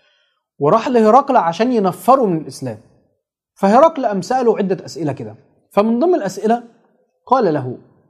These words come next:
"هل عرف بالكذب؟" هل النبي محمد عليه الصلاة والسلام قبل الإسلام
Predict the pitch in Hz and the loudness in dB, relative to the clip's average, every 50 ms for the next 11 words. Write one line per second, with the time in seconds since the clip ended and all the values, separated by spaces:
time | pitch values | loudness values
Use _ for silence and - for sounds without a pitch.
0 | _ _ _ - 170 180 180 156 131 170 247 277 302 269 - - 165 151 147 135 | _ _ _ -2 0 0 0 0 0 0 0 2 2 -2 -2 -4 -6 -4 -4 -6
1 | 127 - - 147 147 143 135 135 - _ - _ _ _ _ _ _ _ _ - | -8 -8 -8 -8 -6 -6 -8 -12 -14 _ -20 _ _ _ _ _ _ _ _ -2
2 | 160 185 175 156 147 156 156 147 135 - - 147 139 131 120 120 123 - 127 110 | -2 -2 0 -2 -4 -6 -6 -8 -10 -10 -12 -10 -10 -10 -10 -10 -12 -14 -16 -16
3 | 107 - _ _ - 170 185 180 170 156 151 - - - - 113 107 120 | -16 -18 _ _ -4 -4 -2 -2 -2 -4 -6 -6 -12 -16 -16 -16 -16 -16